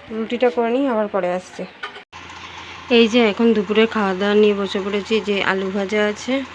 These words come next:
রুটি, আর এই যে কুমড়ো আলুর তরকারি, ইয়ে হচ্ছে দুপুরে খাওয়া। চলো এখন খাওয়া দাওয়া করে নিই,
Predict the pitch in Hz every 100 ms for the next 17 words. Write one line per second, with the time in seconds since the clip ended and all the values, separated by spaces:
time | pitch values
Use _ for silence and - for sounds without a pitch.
0 | - - - - - - - - 214 208
1 | 214 - 247 302 - - - - - -
2 | - - - - - - - 202 190 190
3 | 196 190 202 196 190 196 190 - - 185
4 | 196 202 196 226 208 190 190 196 - 170
5 | 170 170 - 202 208 220 226 214 190 190
6 | 208 - 214 208 277